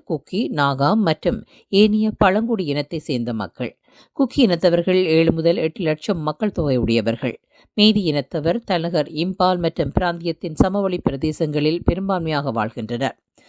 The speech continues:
குக்கி, நாகா உட்பட்ட ஏனைய பழங்குடி மக்கள் பிராந்தியத்தின் மலைகள் மற்றும் காடுகளை அண்டிய பகுதிகளை வாழ்விடமாக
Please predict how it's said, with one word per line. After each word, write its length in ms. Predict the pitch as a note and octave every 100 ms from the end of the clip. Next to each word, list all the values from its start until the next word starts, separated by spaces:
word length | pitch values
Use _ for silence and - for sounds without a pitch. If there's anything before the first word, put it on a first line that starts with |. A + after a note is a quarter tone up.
| - _ -
குக்கி, 380 | B3+ - C#4 A#3+
நாகா 500 | E3 D#3 - F3 F3+
உட்பட்ட 680 | C#3 D3 - D#3 F3+ F3
ஏனைய 420 | D3 D#3+ G3+ G#3 G#3+
பழங்குடி 480 | E3 D3+ D#3+ D#3+ C3+
மக்கள் 460 | C#3 C#3 E3 E3+ -
பிராந்தியத்தின் 560 | E3 E3 F3+ E3 - C#3
மலைகள் 580 | B2+ C#3 C3+ C3 C#3+ - _ _
மற்றும் 280 | - F#3+ F3
காடுகளை 540 | D#3+ F3+ G#3 A3 G#3 D3+
அண்டிய 320 | D3 F3+ F3
பகுதிகளை 640 | D#3 D#3 E3 E3 E3 G2+ C3
வாழ்விடமாக 680 | D#3 G#3+ G3+ F3+ D3+ C#3+